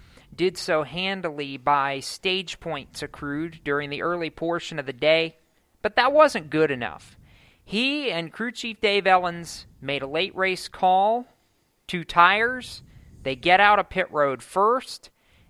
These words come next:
and like a rocket, Byron, who hadn't won since Indianapolis in July, says, "Hey guys, did you forget about me?"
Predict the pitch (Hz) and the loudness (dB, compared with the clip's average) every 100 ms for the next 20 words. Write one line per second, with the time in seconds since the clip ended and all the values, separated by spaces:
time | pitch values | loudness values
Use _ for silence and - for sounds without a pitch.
0 | _ 160 170 196 196 151 165 196 196 - | _ -4 2 2 4 4 6 6 6 0
1 | 113 - _ - 131 - 185 254 247 147 | -14 -16 _ -20 -6 4 6 6 2 -4
2 | 113 127 - _ - 185 190 226 220 170 | -6 -10 -20 _ -8 0 4 2 2 -6
3 | 190 208 202 - 170 - 220 226 233 208 | -4 -4 -6 -10 -12 -10 -8 -6 -4 -4
4 | 196 214 - 196 175 - - - 196 175 | -2 -4 -4 -6 -6 -8 -16 -8 -6 -4
5 | 165 160 190 214 185 - - _ _ - | -4 -2 0 0 0 -4 -18 _ _ -20
6 | - 185 165 160 - _ - 254 233 269 | -6 0 0 0 -6 _ -4 -2 4 4
7 | 175 - - _ _ _ - 175 233 285 | 4 0 -14 _ _ _ -8 -6 -6 -8
8 | 403 370 427 349 339 220 247 269 269 | -6 -4 0 0 0 -2 -4 -6 -12